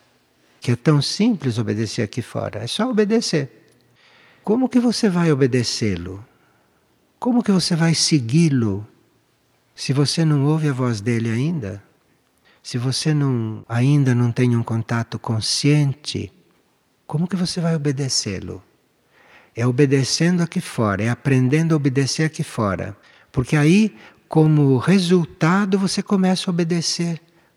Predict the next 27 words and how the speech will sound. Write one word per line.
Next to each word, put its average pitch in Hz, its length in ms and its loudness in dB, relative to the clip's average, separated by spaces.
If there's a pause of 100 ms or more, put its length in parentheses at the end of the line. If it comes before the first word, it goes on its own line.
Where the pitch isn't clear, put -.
outra 143 280 -8
coisa. 117 540 -8 (580)
E 110 120 -4
é 117 80 -2
esta 147 320 -4
obediência 104 920 -4 (320)
que 104 140 -4
nós 104 220 -4
temos 104 240 -4
que 107 100 -10
trabalhar. 85 640 -8 (440)
Esta 104 280 -6
obediência. 117 760 -2 (760)
Bom, - 220 -12 (1120)
eu 151 180 4
acho 160 360 0
que 123 180 0
hoje 120 640 4
nós 123 220 6
já 127 120 2
fizemos 117 640 2
uma 120 160 2
partilha 117 920 0
suficiente - 1040 -4
sobre 113 280 2
este 117 220 0
tema. 82 480 -6